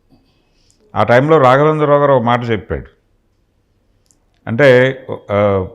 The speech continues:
పరిచయం చేసేటువంటి హీరోలో బలాలు ఏమిటి అనే, బలహీనతలు ఏమిటి అనేది చెక్ చేసుకుంటాడు డైరెక్టర్.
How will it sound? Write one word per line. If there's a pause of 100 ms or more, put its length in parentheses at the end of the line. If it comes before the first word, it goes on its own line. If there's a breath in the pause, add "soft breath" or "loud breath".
పరిచయం
చేసేటువంటి
హీరోలో
బలాలు
ఏమిటి
అనే,
బలహీనతలు
ఏమిటి
అనేది
చెక్
చేసుకుంటాడు
డైరెక్టర్.